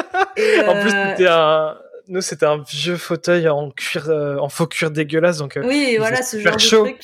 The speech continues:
Speaker 1: <laughs>
Speaker 2: Et transpirer sur le truc, oh, c'était horrible.
Speaker 1: Oui, voilà, en, en pleine, en pleine canicule, donc c'était sympa, euh.
Speaker 2: Ouais.
Speaker 1: Non, mais, et puis en plus, comme on habite à une heure de l'hôpital, euh,
Speaker 2: Ah oui,
Speaker 1: quand il, quand
Speaker 2: ah
Speaker 1: il
Speaker 2: oui.
Speaker 1: rentrait,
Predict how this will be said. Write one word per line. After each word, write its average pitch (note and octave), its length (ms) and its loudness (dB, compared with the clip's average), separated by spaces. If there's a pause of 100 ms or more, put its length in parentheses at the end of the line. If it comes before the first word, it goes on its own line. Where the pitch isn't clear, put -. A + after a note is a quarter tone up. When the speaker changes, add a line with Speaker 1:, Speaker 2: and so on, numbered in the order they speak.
Speaker 1:
<laughs> F#4+ 1040 -2
Speaker 2:
Et - 60 4 (360)
transpirer G3+ 520 2 (100)
sur E3+ 160 -4
le F3 140 -2
truc, - 200 -8
oh, E3 60 2
c'était D3+ 160 -8
horrible. C#3 320 -8
Speaker 1:
Oui, C4 180 0
voilà, B3+ 220 0
en, B3 40 6
en D#4+ 340 4
pleine, D#4 320 2
en B3 100 2
pleine C#4 220 -2
canicule, C4+ 600 2
donc A3 180 -2
c'était A3 220 -4
sympa, A3 880 2 (480)
euh. D3+ 80 0
Speaker 2:
Ouais. D3+ 180 4 (920)
Speaker 1:
Non, A3+ 120 0
mais, A3+ 520 4
et G#3+ 60 4
puis B3 200 -2
en A#3 120 2
plus, D4+ 160 -4
comme B3 140 0
on A#3+ 60 2
habite A#3 220 0
à A#3+ 80 2
une A3+ 160 0
heure B3 120 2
de A3 80 4
l'hôpital, A#3+ 520 0
euh, G3+ 680 0
Speaker 2:
Ah F#3 100 2
oui, A3 140 4
Speaker 1:
quand A3 300 2
il, G#3+ 120 -8
quand A#3+ 140 2
Speaker 2:
ah - 80 2
Speaker 1:
il F3+ 60 2
Speaker 2:
oui. A#3+ 40 4
Speaker 1:
rentrait, A#3+ 480 0